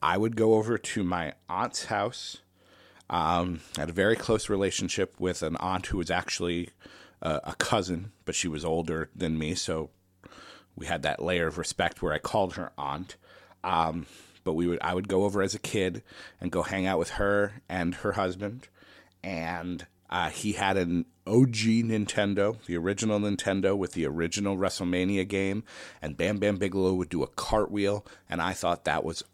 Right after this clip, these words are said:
awesome. And from that moment on, I loved Scott, Mister Bam Bam Bigelow.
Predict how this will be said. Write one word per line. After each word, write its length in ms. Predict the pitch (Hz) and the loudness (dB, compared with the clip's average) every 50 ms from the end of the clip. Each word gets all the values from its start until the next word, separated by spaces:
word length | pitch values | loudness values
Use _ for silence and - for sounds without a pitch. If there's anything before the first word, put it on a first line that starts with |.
| _ - | _ 0
awesome. 520 | 82 80 - - - - - - - - _ _ - - | 2 2 2 2 0 -2 -6 -8 -12 -20 _ _ -20 -20
And 100 | - 110 | -18 -14
from 220 | - 98 85 90 | -10 -6 -4 0
that 240 | 104 127 156 139 110 | 2 2 2 4 4
moment 320 | 160 156 151 156 160 160 | 4 4 4 4 2 2
on, 260 | 147 123 90 - - - _ _ _ - - _ _ _ _ _ _ _ _ _ _ _ _ - _ _ _ _ _ _ - | 2 2 0 -2 -8 -16 _ _ _ -20 -20 _ _ _ _ _ _ _ _ _ _ _ _ -20 _ _ _ _ _ _ -4
I 100 | 76 82 | -2 0
loved 380 | 82 87 85 76 67 - - | 2 2 2 2 0 -2 -4
Scott, 500 | - - - - 92 82 78 - - - - - - _ _ _ | -4 -4 -2 0 0 0 0 0 -2 -4 -12 -20 -20 _ _ _
Mister 260 | - 92 - - - | -6 -6 -6 -6 -8
Bam 280 | 73 69 78 69 64 67 | -6 -4 -4 -4 -4 -4
Bam 260 | 67 67 62 60 60 | -6 -6 -6 -6 -6
Bigelow. 380 | - 58 - - - - - | -8 -8 -8 -10 -14 -16 -16